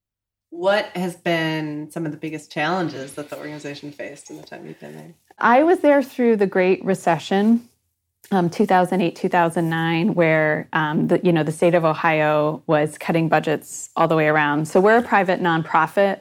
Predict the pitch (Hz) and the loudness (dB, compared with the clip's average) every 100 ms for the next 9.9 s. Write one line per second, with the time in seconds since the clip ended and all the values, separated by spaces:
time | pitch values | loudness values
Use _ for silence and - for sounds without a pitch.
0 | - 156 156 165 175 170 165 160 - 156 | 0 0 2 0 2 2 2 0 0 2
1 | 147 147 151 180 165 175 165 165 165 156 | 2 0 -2 -2 2 2 2 -2 -4 -4
2 | 165 147 151 - - 185 180 175 - - | -4 -2 -4 -2 2 4 4 2 -4 -20
3 | - 151 151 - 160 156 151 151 - 151 | -4 0 0 0 0 0 0 0 2 2
4 | 151 147 147 147 143 - - 208 185 180 | 2 0 0 0 0 -6 2 4 4 4
5 | 180 185 - - - - - 175 165 165 | 2 -2 -14 -20 -20 -16 -2 0 0 2
6 | 170 170 151 170 175 208 190 170 151 151 | 4 4 2 -2 -2 0 2 0 0 0
7 | 151 151 151 147 156 151 147 156 - 151 | 0 0 -2 -2 -4 -4 -6 -6 -4 -2
8 | 151 151 160 151 143 - 160 156 151 175 | -2 -2 0 0 0 0 2 2 0 0
9 | 160 147 _ - 214 208 214 208 | -2 -4 _ -4 -2 2 2 2